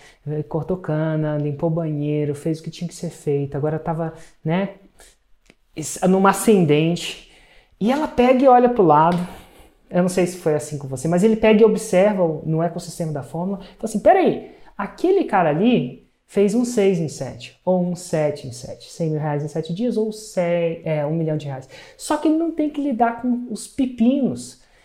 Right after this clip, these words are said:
que eu tenho que lidar com entregar um milhão de reais em produto, ele não tem que lidar com a engenharia. Se bobear, ele não sabe o que que é um R H, nunca tomou um processo trabalhista nas costas,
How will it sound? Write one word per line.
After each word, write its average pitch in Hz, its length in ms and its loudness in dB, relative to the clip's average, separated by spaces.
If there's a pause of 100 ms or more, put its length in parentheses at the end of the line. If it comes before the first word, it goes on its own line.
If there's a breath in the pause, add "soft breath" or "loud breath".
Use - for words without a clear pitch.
(140)
que 240 80 2
eu 233 60 6
tenho 247 200 2
que 240 60 -6
lidar 214 480 4
com 240 140 4
entregar 220 840 0
um 220 80 0
milhão 247 240 4
de 208 120 -2
reais 208 300 2
em 240 60 4
produto, 226 540 2
ele 165 80 0
não 214 100 0
tem 247 160 0
que 247 80 0
lidar 226 280 4
com 247 60 0
a 240 40 4
engenharia. 240 760 4
Se - 160 -2
bobear, 277 300 6
ele 285 80 2
não 277 60 0
sabe 247 240 2
o - 20 -4
que 233 100 -2
que 233 80 -2
é 220 40 2
um 226 100 -2
R 220 80 -2
H, 208 640 2
nunca 240 240 2
tomou 226 240 2
um 214 40 2
processo 208 400 -2
trabalhista 180 460 0
nas 175 160 -6
costas, 247 580 -2